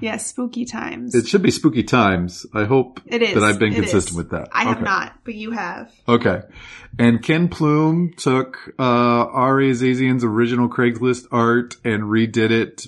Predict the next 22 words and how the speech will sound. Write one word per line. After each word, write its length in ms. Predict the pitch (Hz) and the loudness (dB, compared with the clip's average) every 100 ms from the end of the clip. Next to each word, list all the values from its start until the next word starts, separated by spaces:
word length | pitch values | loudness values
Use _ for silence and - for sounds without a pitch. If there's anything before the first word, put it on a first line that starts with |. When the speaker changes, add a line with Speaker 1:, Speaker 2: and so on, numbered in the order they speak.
| - | -4
Speaker 2:
for, 360 | 117 107 107 107 | 0 2 2 0
Speaker 1:
Yeah. 40 | |
Speaker 2:
for 100 | 107 113 | 0 0
the 80 | |
month, 340 | 117 104 107 107 _ - | 2 2 0 -6 _ -4
and 220 | 107 104 | -2 -2
it 40 | |
Speaker 1:
It's 60 | 113 | -2
Speaker 2:
looks 260 | 110 - | -4 -4
Speaker 1:
so 80 | - | -2
great. 120 | 110 | 0
Speaker 2:
fantastic. 680 | 110 107 95 98 - 104 - - | 0 -2 -2 -2 0 -2 -2 -6
It's, 300 | 92 - - - - - | -6 -6 -16 -18 -20 0
it's 160 | 110 - | 0 0
terrifying. 640 | - 117 117 117 110 110 | 0 0 2 0 0 0
We 120 | 101 92 | 0 2
have 220 | 110 110 | 0 0
fangs. 640 | 107 101 104 104 101 - - - | -2 0 0 -2 -6 -14 -12 -4
Speaker 1:
I'm 180 | 247 262 | -2 0
eating 200 | 269 240 | -2 -2
eyeballs. 580 | 220 233 214 214 - - _ _ _ _ | -4 -4 -4 -6 -12 -18 _ _ _ _
Speaker 2:
<laughs> 40 | - | -2